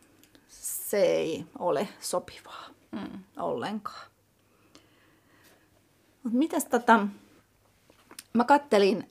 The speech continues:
Speaker 1: viime viikolla, mun tuli
Speaker 2: Mm.
Speaker 1: näistä rakkauksista ja näistä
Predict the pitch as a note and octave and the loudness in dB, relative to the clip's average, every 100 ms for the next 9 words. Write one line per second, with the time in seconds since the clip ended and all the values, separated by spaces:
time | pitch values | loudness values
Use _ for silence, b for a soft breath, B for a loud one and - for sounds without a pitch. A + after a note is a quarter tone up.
0 | _ - - G3+ C4+ G#3 D3+ A2+ - F#3 | _ -16 -6 2 4 4 2 -2 -4 2
1 | F3+ A3 C4 C4 G#3+ G3+ G3+ F#3+ F#3+ G3 | 4 6 4 4 -2 0 0 2 0 0
2 | G#3 A#3 - F#3+ F#3 - F3+ - F3+ F3 | 0 0 2 4 4 0 -6 0 0 2
3 | F3+ F#3+ F#3 | 0 -2 -6